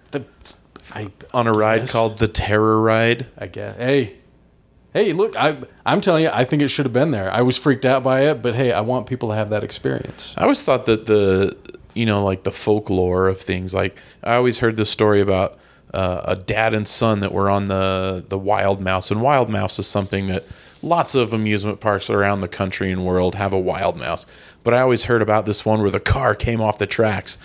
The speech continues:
Speaker 1: That's
Speaker 2: and they
Speaker 1: because
Speaker 2: plummeted to their
Speaker 1: it
Speaker 2: death.
Speaker 1: felt like that freaking car. I hated the Wild Mouse
Speaker 2: <laughs> Right.
Speaker 1: because it feels so much like that car is gonna fall off.
Speaker 2: Oh, every time. Every time you go
Speaker 1: And
Speaker 2: around a turn,
Speaker 1: in
Speaker 2: you're
Speaker 1: my
Speaker 2: like,
Speaker 1: memory,
Speaker 2: "This is it?"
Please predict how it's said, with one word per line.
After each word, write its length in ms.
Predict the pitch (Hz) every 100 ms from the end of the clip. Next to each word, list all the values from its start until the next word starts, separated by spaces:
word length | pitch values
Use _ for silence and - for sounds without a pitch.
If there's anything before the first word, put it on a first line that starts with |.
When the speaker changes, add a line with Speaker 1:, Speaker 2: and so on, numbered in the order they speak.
| -
Speaker 1:
That's 100 | 117
Speaker 2:
and 60 | 127
they 80 | 131
Speaker 1:
because 160 | 151
Speaker 2:
plummeted 480 | 143 131 120 101 101
to 120 | 95
their 160 | 101 101
Speaker 1:
it 80 | 101
Speaker 2:
death. 320 | 98 90 -
Speaker 1:
felt 280 | - 139 139
like 240 | 123 117
that 280 | 120 110 -
freaking 540 | - - 143 127 123 120
car. 180 | 247 -
I 120 | 160
hated 460 | 147 160 160 170 147
the 60 | 143
Wild 320 | 127 120 120
Mouse 260 | 117 107 - -
Speaker 2:
<laughs> 80 | -
Right. 160 | 107
Speaker 1:
because 200 | 95 151 151
it 120 | 156
feels 320 | - 156 131 -
so 160 | 135
much 180 | 123 117
like 120 | 113 104
that 160 | 101
car 180 | - 101
is 80 | 98
gonna 140 | 101
fall 280 | 95 104 92
off. 120 | 92 -
Speaker 2:
Oh, 140 | 202 - -
every 240 | 147 156
time. 360 | 131 160 127 92 - 117
Every 160 | 131
time 200 | 131 160
you 60 | 143
go 120 | 147
Speaker 1:
And 100 | 143
Speaker 2:
around 200 | 135 131
a 20 |
turn, 240 | 113 151 151
Speaker 1:
in 60 | 123
Speaker 2:
you're 100 | 113
Speaker 1:
my 120 | 220
Speaker 2:
like, 80 | 185
Speaker 1:
memory, 300 | 156 180 190
Speaker 2:
"This 100 | 208
is 100 | 165
it?" 340 | 220 220 214